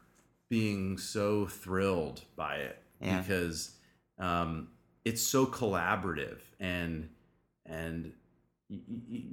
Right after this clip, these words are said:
Speaker 1: everything is a conversation with the director.
Speaker 2: Now, th-, here's an interesting thing. I think you directed at least one episode.
Speaker 1: Two episodes.
Speaker 2: Two episodes of The Office.
Speaker 1: Mm-hmm.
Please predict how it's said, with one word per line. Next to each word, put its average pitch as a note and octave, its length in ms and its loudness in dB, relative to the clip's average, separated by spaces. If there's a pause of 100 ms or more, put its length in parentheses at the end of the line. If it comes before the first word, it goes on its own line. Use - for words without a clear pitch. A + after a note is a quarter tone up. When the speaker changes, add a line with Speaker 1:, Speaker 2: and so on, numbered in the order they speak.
(120)
Speaker 1:
everything A#2+ 720 4
is G2+ 140 0
a F#2+ 40 0
conversation F2+ 840 -2
with D#2+ 140 -4
the D2 60 -10
director. D2 680 -4
Speaker 2:
Now, C3+ 240 10
th-, C#3 240 4
here's D3 220 6
an A#2+ 100 6
interesting F#2+ 360 0
thing. F2+ 200 0
I F2+ 40 2
think F#2 220 -2
you B2 180 6
directed G2 640 4 (220)
at G2 80 2
least C#3 240 6
one G#2 160 6
episode. E2+ 520 -2 (100)
Speaker 1:
Two A#2+ 220 4
episodes. - 360 -4
Speaker 2:
Two C#3 140 8
episodes G#2 360 2
of F#2+ 60 2
The E2+ 120 4
Office. D2+ 380 -4
Speaker 1:
Mm-hmm. A2 160 -2